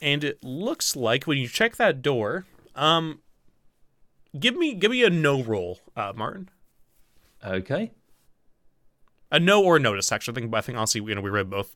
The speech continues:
Speaker 1: both work here.
Speaker 2: Uh, yeah, that's, uh, well, I was on no, so let's do no.
Speaker 1: Nice.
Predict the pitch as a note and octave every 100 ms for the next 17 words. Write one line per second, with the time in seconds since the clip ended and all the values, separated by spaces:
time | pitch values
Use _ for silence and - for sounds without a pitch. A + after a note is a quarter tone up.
0 | - G2+ F#2+ F#2+ F#2 G#2 G#2 _ - -
1 | G1+ - - - C#2+ - - - _ _
2 | _ - A2 A2+ G#2+ A2 A2 A2 A2+ A2+
3 | F#2+ G2 E2+ E2+ F#2 F#2+ - - B2 -
4 | - - - - - B2 - _ _ _
5 | _ _ _ - - - _ _ _ -
6 | - _ - _ _ _ _ _ _ _
7 | _ _ - A#3 E3+ -